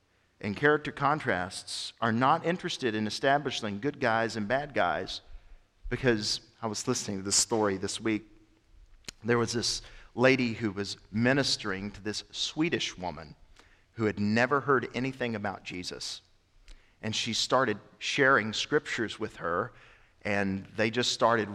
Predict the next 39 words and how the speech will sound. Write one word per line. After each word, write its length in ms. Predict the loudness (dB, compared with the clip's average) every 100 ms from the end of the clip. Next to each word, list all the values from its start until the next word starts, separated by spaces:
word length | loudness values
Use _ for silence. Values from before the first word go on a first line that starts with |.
| -4
reading 340 | -2 2 0
through 200 | 0 -4
the 80 | -2
Bible 340 | 0 2 2
together, 460 | -2 -4 -6 -2 -2
and 100 | -2
this 140 | -4
woman 260 | -2 -2 -2
came 240 | -4 -6
to 80 | -6
Christ, 480 | -4 -2 0 -2 -6
and 100 | -6
she 140 | -6
was 140 | -6 -4
just 240 | -6 -6
amazed 560 | -4 -2 0 0 -4 -14 _ _ _ _ _ _ _ -14
at 100 | -6
the 60 | 0
message 420 | 0 0 -2 -4
of 120 | -8
the 60 | -4
Bible. 420 | -2 -2 -4 -12 -18 _ _ _ _ _ -2
And, 360 | 0 2 0 2
uh, 280 | 4 4 -2 -16 _ -16
a 40 | -6
few 180 | 2
weeks 260 | 4 4 4
in, 260 | 4 4 2
she 160 | -2
came 260 | -4 -2 0
to 80 | 0
the 120 | 0
lady 220 | 0 0
who 40 | -4
was 140 | -8
discipling 580 | -6 -2 -2 -2 -4 -4
her 240 | -4 -2
and 140 | -4 -2
said, 360 | 2 4 2